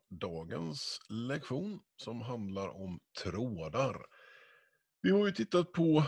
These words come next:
processer tidigare och nu ska vi då titta på en annan typ av sak som också datorn kan göra ett antal olika samtidigt, men som är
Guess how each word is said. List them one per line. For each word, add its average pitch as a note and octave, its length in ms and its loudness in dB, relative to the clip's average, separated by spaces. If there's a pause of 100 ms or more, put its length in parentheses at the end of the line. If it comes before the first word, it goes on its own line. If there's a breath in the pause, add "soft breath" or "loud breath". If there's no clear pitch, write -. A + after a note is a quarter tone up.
(120)
processer E3+ 580 4
tidigare E3+ 500 8 (160)
och - 300 -6
nu A#2+ 320 2
ska - 220 0
vi C3+ 120 2
då B2 360 4 (360)
titta A#2+ 240 0
på C3 160 0
en C3+ 60 2
annan E3 380 2
typ - 400 -2
av G#2+ 200 0
sak F#2 500 0
som G2 200 0
också G2 320 -4
datorn F#2 640 -2
kan G2 160 -2
göra F2 240 -4
ett F2 120 -12
antal E2+ 300 -12
olika D2+ 340 -14
samtidigt, C#2+ 600 -16
men F2 300 -10 (720 soft breath)
som F#2+ 260 -8
är F2+ 240 -10